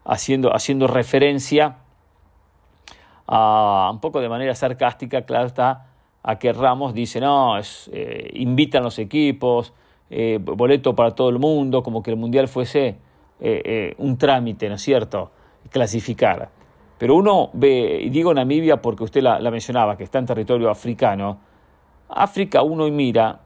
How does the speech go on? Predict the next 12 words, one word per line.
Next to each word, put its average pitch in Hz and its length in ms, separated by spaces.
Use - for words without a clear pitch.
y 135 100
ve 156 100
que 131 240
puede 151 220
jugar 123 320
Argelia 123 360
un 113 80
mundial, 131 520
lo - 140
puede 131 220
jugar 117 380
Túnez, 120 640